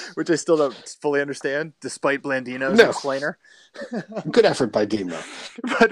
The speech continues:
Speaker 1: what I really loved was that not only did they throw to Blandino for the explainer, but they had a little banter. There was, like, a little, like, extended picture-in-picture of Blandino <laughs> staring blatantly at the camera.
Speaker 2: Well, but I,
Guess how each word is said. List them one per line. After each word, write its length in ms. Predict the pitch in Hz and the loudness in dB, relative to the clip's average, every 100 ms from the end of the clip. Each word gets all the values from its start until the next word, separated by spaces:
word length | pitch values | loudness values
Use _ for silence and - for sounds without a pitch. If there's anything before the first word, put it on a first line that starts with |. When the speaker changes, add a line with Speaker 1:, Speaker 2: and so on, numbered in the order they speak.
| 175 | 6
Speaker 1:
what 80 | 226 | 4
I 80 | 202 | 6
really 280 | 180 233 | 8 6
loved 320 | 214 175 170 151 | 4 2 2 -2
was 140 | 131 | -4
that 200 | 135 127 - - 139 | -4 -4 -10 -18 0
not 200 | 151 185 | 2 2
only 240 | 214 180 | 0 -4
did 180 | 151 143 | -6 -6
they 140 | 135 | -8
throw 260 | - 147 151 | -8 -6 -4
to 100 | 151 | -4
Blandino 540 | 139 117 107 143 127 | -6 -8 -8 -8 -8
for 140 | - 127 | -8 -10
the 100 | 123 | -10
explainer, 640 | 120 - 139 151 131 - - - - | -14 -12 -8 -6 -8 -8 -18 -20 0
but 120 | 196 | 2
they 80 | 247 | 2
had 140 | 247 | 0
a 40 | 240 | -4
little 400 | 214 262 294 277 | -4 -4 -4 0
banter. 640 | 247 247 247 - 113 117 | 0 2 -2 -4 -12 -10
There 120 | 160 | -6
was, 100 | 196 | -2
like, 140 | 208 185 | -2 -4
a 60 | |
little, 640 | 185 208 233 233 233 233 | -6 -6 -8 -4 -2 -2
like, 200 | 208 170 | -2 -4
extended 920 | 165 - - - 190 185 175 170 156 - | -6 -10 -8 -2 -2 0 0 0 -2 -10
picture-in-picture 760 | 165 - 156 143 147 147 147 | -12 -4 -4 -4 -6 -6 -4
of 140 | 131 123 | -4 -2
Blandino 580 | 143 120 123 139 120 120 | -4 -2 -2 -2 -2 -4
<laughs> 0 | |
staring 360 | - 175 135 | 0 0 0
blatantly 380 | 127 156 131 139 | 0 0 0 -8
at 80 | - | -10
the 200 | - 143 | -14 -4
camera. 260 | 143 110 - - _ _ _ _ _ 466 392 - - - - - - - - - - | -4 -4 -16 -20 _ _ _ _ _ -20 -20 -20 -18 -14 -10 -8 -8 -10 -12 2 2
Speaker 2:
Well, 140 | - | 4
but 160 | 185 - | 2 0
I, 180 | - | -2